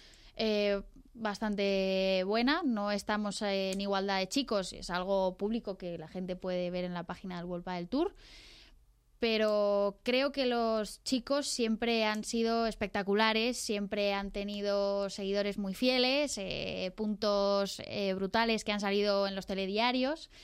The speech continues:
Y creo que las chicas también tenemos que ser conscientes y ser capaces de dar el espectáculo que dan ellos. Yo,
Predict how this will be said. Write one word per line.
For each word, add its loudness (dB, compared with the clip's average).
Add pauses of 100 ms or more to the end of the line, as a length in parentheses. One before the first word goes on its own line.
(360)
Y -2
creo 0
que -2
las -2
chicas -4
también -2
tenemos -2
que -4
ser -4
conscientes -2
y -2
ser -4
capaces -2
de -2
dar 0
el -2
espectáculo -4
que -2
dan -4
ellos. -10
Yo, 0